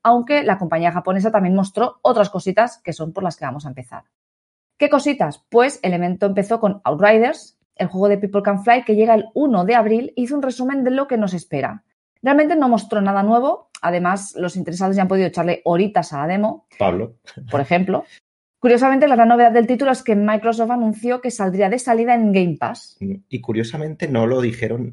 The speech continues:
Speaker 2: ahí. O sea, lo, lo hizo Microsoft primero con eso del, filtraron entre comillas un mail donde ponía que había una anomalía, que
Speaker 1: Que
Speaker 2: iba a
Speaker 1: esto me
Speaker 2: haber
Speaker 1: hace
Speaker 2: una
Speaker 1: gracia, que
Speaker 2: anomalía.
Speaker 1: hagan eventos en el que anuncien cosas y luego al momento por detrás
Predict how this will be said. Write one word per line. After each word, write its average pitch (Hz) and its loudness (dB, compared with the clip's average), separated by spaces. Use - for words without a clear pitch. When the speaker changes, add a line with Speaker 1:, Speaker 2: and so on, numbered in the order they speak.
Speaker 2:
ahí. 98 -8
O - -20
sea, - -8
lo, 95 -6
lo 95 -4
hizo 104 2
Microsoft 95 -4
primero 98 0
con 95 0
eso 104 -2
del, 95 0
filtraron 110 2
entre 113 0
comillas 104 -2
un 101 -2
mail 107 0
donde 98 0
ponía 98 -4
que 101 0
había 98 0
una 95 -2
anomalía, 95 -2
que 190 -12
Speaker 1:
Que - -
Speaker 2:
iba - -4
a - -4
Speaker 1:
esto 190 4
me - 4
Speaker 2:
haber - -2
Speaker 1:
hace 185 0
Speaker 2:
una 202 6
Speaker 1:
gracia, 196 2
que 190 4
Speaker 2:
anomalía. - 6
Speaker 1:
hagan 254 0
eventos 240 -2
en 180 -2
el 175 -4
que 170 -2
anuncien 208 -4
cosas 233 -4
y - -4
luego 214 -2
al 196 2
momento 208 0
por 214 0
detrás 208 0